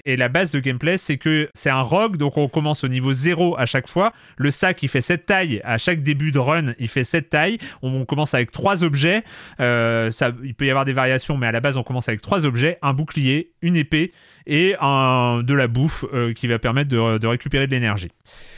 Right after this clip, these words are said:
À chaque gain de niveau, parce qu'on va gagner des points d'expérience évidemment en tapant sur des ennemis, le, le gain de niveau se matérialise par une augmentation de la taille du sac.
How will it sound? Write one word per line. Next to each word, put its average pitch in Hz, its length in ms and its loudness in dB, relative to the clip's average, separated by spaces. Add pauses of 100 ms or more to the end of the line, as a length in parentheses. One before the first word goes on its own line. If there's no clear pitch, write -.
(240)
À 156 100 2
chaque 208 380 -2
gain 185 460 0
de 143 220 0
niveau, 175 480 2
parce 120 160 -2
qu'on 123 100 -4
va 123 160 2
gagner 123 220 0
des 110 100 2
points 233 220 0
d'expérience 143 560 -2
évidemment 120 520 -2
en 113 120 -4
tapant 139 300 -2
sur 113 180 -4
des 110 200 0
ennemis, 175 320 2 (380)
le, 127 140 0
le 131 160 0
gain 214 180 0
de 185 80 0
niveau 151 340 0
se - 140 -4
matérialise 170 680 2 (100)
par 175 320 0
une 143 180 0
augmentation 175 520 0
de 190 80 0
la 117 120 2
taille 214 280 0
du 185 100 -2
sac. - 400 -4